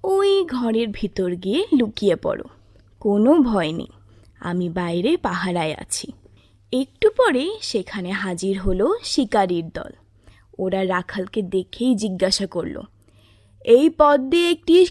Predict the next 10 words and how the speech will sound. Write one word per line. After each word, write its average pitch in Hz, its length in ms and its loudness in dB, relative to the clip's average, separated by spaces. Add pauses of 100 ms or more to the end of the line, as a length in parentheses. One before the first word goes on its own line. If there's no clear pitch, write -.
খেকশিয়ালকে 285 800 2
দৌড়ে 214 380 6
যেতে 277 280 -2
দেখেছ?" 220 400 -2 (1120)
"কই, 403 380 4 (440)
না 285 180 4
তো।" 440 260 -2 (920)
রাখাল 214 480 -2
উত্তর 214 360 -2
দিল, 240 400 0